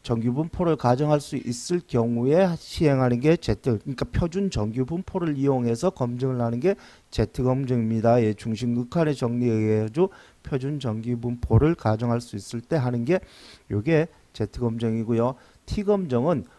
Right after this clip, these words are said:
모분산이 알려져 있지 않고 또 N도 삼십 이어가지고 정규 분포를 가정할 수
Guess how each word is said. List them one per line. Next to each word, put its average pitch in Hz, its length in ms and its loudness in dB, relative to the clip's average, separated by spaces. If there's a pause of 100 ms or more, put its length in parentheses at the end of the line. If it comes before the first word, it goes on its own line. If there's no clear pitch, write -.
(120)
모분산이 160 720 0
알려져 165 500 2
있지 143 400 -4
않고 139 720 0
또 151 220 2
N도 175 320 -2
삼십 170 500 -6
이어가지고 143 840 2 (400)
정규 113 320 0
분포를 165 400 0
가정할 135 420 0
수 - 180 -10